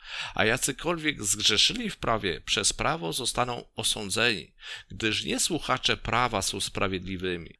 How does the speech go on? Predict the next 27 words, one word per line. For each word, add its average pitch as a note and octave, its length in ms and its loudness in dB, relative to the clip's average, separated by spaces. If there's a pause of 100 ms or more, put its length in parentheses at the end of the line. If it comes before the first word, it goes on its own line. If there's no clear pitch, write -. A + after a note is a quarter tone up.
przed F#2+ 240 0
Bogiem, F2 420 -2 (480)
ale A2 220 4
wykonawcy D3 640 0
prawa D#3+ 380 -2
będą C3+ 320 -4
uważani A#2 600 -2
za B2 280 0
sprawiedliwych". G2 920 -2 (1000)
Dwunasty G#2+ 520 -2
werset. A2+ 640 0 (680)
"Ponieważ C#3 580 0
jacykolwiek D#3 840 -2
chybili A#2 500 -4
celu G#2+ 400 4
bez A2 400 2
prawa, F#2 680 0 (880)
bez C#3 260 4
prawa A2 360 0
też D3 180 -4
zginą". D#3+ 640 -2 (880)
Więc A#2+ 160 -2
jeśli C#3+ 300 2
nie D3 140 -2
widzisz F3+ 380 2
prawa F3+ 380 0
Bożego, G2+ 720 -2